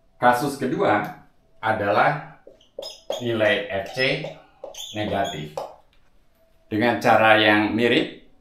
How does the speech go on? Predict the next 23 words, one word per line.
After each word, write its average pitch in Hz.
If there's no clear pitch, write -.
kita 120
akan 113
tunjukkan 107
bahwa 98
kita 107
akan 104
peroleh 87
kontradiksi 85
juga. -
Saya 76
harus 85
menghapus -
bagian 90
ini. 135
Oke, 139
untuk 104
kasus -
kedua, 95
di -
mana 87
F 92
C 87
negatif, 82